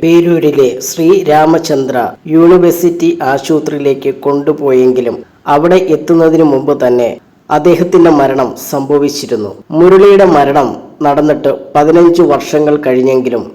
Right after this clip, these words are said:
ഇന്നും സോഷ്യൽ മീഡിയ അതിന്റെ കാരണങ്ങൾ ചർച്ച ചെയ്യുകയാണ്. അടുത്തിടെ Reddit-ൽ ഒരു നെറ്റിസൺ മുരളിയുടെ മരണത്തെക്കുറിച്ച്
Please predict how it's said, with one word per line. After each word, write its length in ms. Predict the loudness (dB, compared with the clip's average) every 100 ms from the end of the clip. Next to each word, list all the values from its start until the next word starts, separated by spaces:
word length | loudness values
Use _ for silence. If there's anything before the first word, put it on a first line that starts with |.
| -10
ഇന്നും 340 | -2 2 2 0
സോഷ്യൽ 480 | -4 -4 -2 -2 0
മീഡിയ 420 | 0 0 0 -2 -8 -20 -6
അതിന്റെ 400 | -2 0 0 -2 0
കാരണങ്ങൾ 560 | 0 0 0 0 -2 -6 -6
ചർച്ച 300 | -6 -4 -6
ചെയ്യുകയാണ്. 840 | -2 0 2 0 0 -2 -4 -8 -12 -20 -4
അടുത്തിടെ 720 | 0 0 2 0 0 -2 -6 -2
Reddit-ൽ 560 | 2 2 2 -2 -2 -2
ഒരു 140 | 2
നെറ്റിസൺ 720 | 4 4 4 0 0 0 0 -2 -2
മുരളിയുടെ 520 | 2 4 4 4 2
മരണത്തെക്കുറിച്ച് 960 | 2 2 0 0 0 0 0 -2 -4